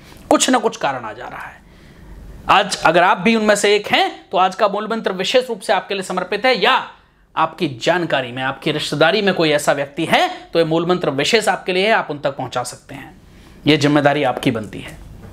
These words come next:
चलिए जानेंगे क्या है आज का मूल मंत्र और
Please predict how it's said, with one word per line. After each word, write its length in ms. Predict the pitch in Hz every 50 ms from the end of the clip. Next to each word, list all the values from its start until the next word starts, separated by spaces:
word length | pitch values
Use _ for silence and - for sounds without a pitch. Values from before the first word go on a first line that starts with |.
| - - - - -
चलिए 300 | - 127 113 110 101 95 - - - - - - - - - - - - - - - - - -
जानेंगे 400 | 151 135 135 151 185 185 185 190 208 - - - - - - - - - -
क्या 100 | 143 135
है 160 | 107 139 143
आज 120 | 135 -
का 100 | - 139
मूल 200 | 127 131 131 135
मंत्र 280 | 147 165 196 196 - - - - - - - - - - - - - - -
और 100 | 170 165